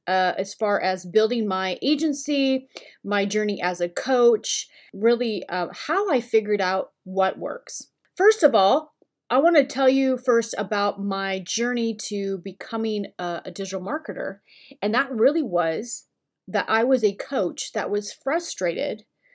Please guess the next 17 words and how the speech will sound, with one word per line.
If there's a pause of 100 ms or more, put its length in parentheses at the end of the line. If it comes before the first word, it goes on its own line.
(220)
with
not
being
able
to
build
a
business
online
and
figure
out
what
the
gurus
were
doing